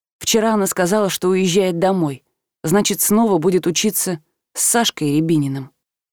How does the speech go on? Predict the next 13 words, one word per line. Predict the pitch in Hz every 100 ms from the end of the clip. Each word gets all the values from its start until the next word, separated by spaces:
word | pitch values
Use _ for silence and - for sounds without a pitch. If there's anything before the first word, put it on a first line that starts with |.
| -
Хороший | 254 - - 151
парень. | 147 139 135 - _ _ _
Янка | - 180 311 302
возвращается | 220 180 170 160 262 262 247 208
к | -
прежней | 175 190 180 170 156
жизни, | 143 147 135 131 - _ _ _ -
к |
отцу. | 190 - - 147 147 _ _ _ _ _ _ _
Таль | 202 208
смотрел | - 135 135 160 151
на | 139
море. | 139 135 131 156